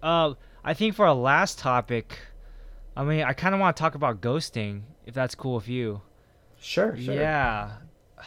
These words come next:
Speaker 1: So my, my, one of my cousins, uh, she, uh, posted this article about how ghosting is basically character destroying. <laughs> It's basically people are not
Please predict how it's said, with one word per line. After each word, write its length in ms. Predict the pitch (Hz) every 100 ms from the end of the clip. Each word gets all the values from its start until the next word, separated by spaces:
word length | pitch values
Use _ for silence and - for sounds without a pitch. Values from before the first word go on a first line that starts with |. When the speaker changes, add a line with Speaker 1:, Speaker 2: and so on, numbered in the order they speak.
| - - - - - - - - 156
Speaker 1:
So 180 | 127 165
my, 240 | 160 160
my, 220 | 143 147 143
one 180 | 160
of 80 | 175
my 180 | 165 190
cousins, 720 | - 135 120 120 113 - -
uh, 460 | - 101 92 73 - - -
she, 540 | - - 160 165 156 143
uh, 340 | 127 120 101
posted 680 | - - 156 - - 127 113
this 200 | 113 -
article 500 | 135 180 190 - 127
about 260 | 120 117 110
how 320 | 120 117 113 -
ghosting 720 | 131 143 - 131 120 110 107 - - - - - - - -
is 420 | 151 143 131 113 - - 127 - -
basically 500 | 151 170 185 147 127
character 520 | - 151 143 156 185
destroying. 680 | 180 196 - 202 208 220 165 - 165 -
<laughs> 560 | 233 - 247 247 220
It's 100 | 139
basically 540 | 170 175 165 165 170 - - - -
people 520 | 196 180 185 190 180 - -
are 160 | 135 135
not 440 | 131 143 165 -